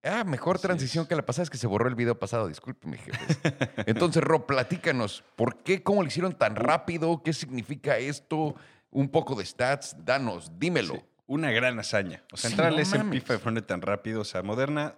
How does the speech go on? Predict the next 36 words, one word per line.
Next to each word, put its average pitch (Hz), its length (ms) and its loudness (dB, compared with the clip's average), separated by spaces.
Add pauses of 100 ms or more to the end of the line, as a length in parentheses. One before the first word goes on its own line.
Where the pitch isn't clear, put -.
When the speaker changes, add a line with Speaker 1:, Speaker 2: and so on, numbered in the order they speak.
Speaker 2:
demos 107 240 -14
un 98 60 -18
poco 107 260 -6
de, 95 140 -6
de, 87 260 -12 (100)
de 85 180 -8
antecedentes. 92 760 -8
Es 113 120 -6
una 104 100 -4
empresa 107 420 -2
de 98 100 0
biotecnología 92 880 -4 (500)
bastante 156 600 -2
nueva, 107 540 2
como 87 200 -8
lo 82 120 -8
quieras 90 260 -6
ver. 85 180 -4
O - 40 -10
sea, 85 240 -4
hasta 107 360 -4
hace 139 140 -4
un, 139 140 -2 (280)
un, 120 200 -6
un 110 240 -2
poco 113 220 -4
más 104 200 -4
de 107 60 -4
un 98 120 -2
año 98 200 -4
antes 104 240 -10
de 95 120 -6
que - 120 -16
tuvieran 98 360 -6
la 95 80 -2
vacuna. 92 480 -6